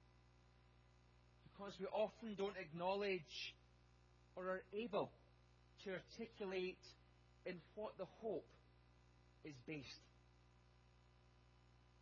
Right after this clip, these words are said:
Then, of course, there are those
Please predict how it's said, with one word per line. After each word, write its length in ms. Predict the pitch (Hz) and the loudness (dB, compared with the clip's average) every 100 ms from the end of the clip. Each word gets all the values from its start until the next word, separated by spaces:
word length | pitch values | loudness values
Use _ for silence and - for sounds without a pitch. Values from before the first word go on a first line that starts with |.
| - - - - - - - - - - - - - - - - - - - - - - - | -20 -20 -20 -20 -20 -20 -20 -20 -20 -20 -20 -20 -20 -20 -20 -20 -20 -20 -20 -20 -20 -20 -20
Then, 160 | - 151 | -14 -12
of 260 | 160 - - | -12 -14 -10
course, 260 | 143 160 - - - - - - - - - - | -6 -6 -8 -18 -20 -20 -20 -20 -20 -20 -20 -12
there 80 | 156 | -8
are 140 | 156 | -6
those 320 | 165 180 175 | -4 -4 -4